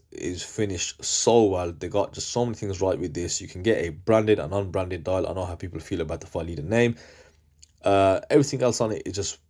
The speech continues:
looks so good. Forty-one millimeter case diameter, double dome sapphire. And the great thing about this is you can get the P T five thousand, which is a high beat movement, for around one hundred and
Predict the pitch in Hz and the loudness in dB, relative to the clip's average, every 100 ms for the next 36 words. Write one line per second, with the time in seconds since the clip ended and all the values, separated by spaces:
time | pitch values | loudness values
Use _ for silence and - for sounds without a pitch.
0 | - 110 123 - - 110 101 120 - _ | -2 0 0 0 4 4 4 0 0 _
1 | - 131 123 113 113 98 104 104 101 - | 4 4 4 0 -2 -2 -2 -2 -4 -8
2 | - 92 - 104 123 123 123 113 104 - | -6 -6 -2 -2 0 0 2 2 2 -10
3 | _ - 98 92 90 87 - 117 113 107 | _ 0 0 0 -2 -6 0 0 2 2
4 | 104 101 - - - - - 110 101 98 | 4 2 -2 -14 -20 -18 -2 0 0 -2
5 | 98 135 - 123 98 110 104 104 104 95 | 6 6 6 -2 2 2 2 -2 -2 -4
6 | 104 117 117 101 92 104 - - _ _ | -2 -2 -2 -6 0 0 0 -12 _ _
7 | - 85 - - 135 120 - 107 - 98 | -10 -10 -10 2 2 4 0 0 0 0
8 | 90 107 104 95 85 85 92 87 80 101 | 2 2 2 0 -6 -8 -6 -4 -2 2
9 | 110 107 90 110 113 104 87 - - - | 2 2 -4 0 -2 0 -6 -8 -18 -20
10 | - _ _ _ _ 107 110 - 98 98 | -20 _ _ _ _ 6 6 4 0 2
11 | 101 98 - 87 107 107 107 104 - 98 | 2 0 -6 -2 -2 -2 -6 -6 -6 -8